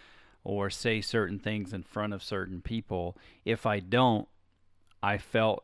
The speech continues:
I would feel like I wasn't doing something right. Like, if I'm in a room with somebody and we're not having a conversation, <clears throat> I'm uncomfortable because I think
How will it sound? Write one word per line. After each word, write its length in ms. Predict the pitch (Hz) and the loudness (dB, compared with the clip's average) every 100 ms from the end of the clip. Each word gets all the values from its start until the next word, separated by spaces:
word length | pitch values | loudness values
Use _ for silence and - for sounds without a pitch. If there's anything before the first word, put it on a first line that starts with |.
| - | 2
I 180 | 110 110 | 4 4
would 380 | 101 104 123 113 | 2 2 0 0
feel 320 | - 131 120 | 0 4 4
like 480 | 95 87 92 - - - - _ _ - - - _ - - - - | 2 0 -2 -8 -20 -20 -20 _ _ -20 -20 -20 _ -20 -20 -14 0
I 140 | 110 | 2
wasn't 560 | 110 107 110 120 95 - | 4 4 2 -2 -6 -4
doing 320 | 113 107 98 | -2 -2 -4
something 460 | - 101 - - 101 | -4 -4 -6 -8 -4
right. 460 | 95 92 95 _ - _ _ _ _ _ - | -2 -2 -4 _ -20 _ _ _ _ _ 4
Like, 200 | 110 117 | 4 4
if 120 | 123 | 4
I'm 140 | 127 | 4
in 60 | 127 | 4
a 40 | |
room 320 | 113 113 117 110 | 4 4 2 0
with 100 | 104 | -2
somebody 500 | 110 104 107 107 101 | -2 2 2 2 0
and 180 | 92 | -2
we're 80 | 95 | -2
not 180 | 104 95 | 0 0
having 280 | 107 101 95 | -2 -2 -4
a 60 | 90 | -6
conversation, 880 | 98 90 92 - 117 113 98 90 - - - - | -6 -6 -8 -2 0 0 -2 -4 -10 -20 -20 -20
<clears throat> 360 | - _ - - | -20 _ -2 4
I'm 680 | 190 147 123 - - 127 | 6 4 0 -6 0 2
uncomfortable 760 | 120 107 127 127 107 95 95 90 | 2 2 0 0 -2 -2 -2 -2
because 280 | 107 - 104 | -4 -2 -2
I 160 | 98 104 | -2 -4
think 500 | - 117 107 - | 0 0 0 -6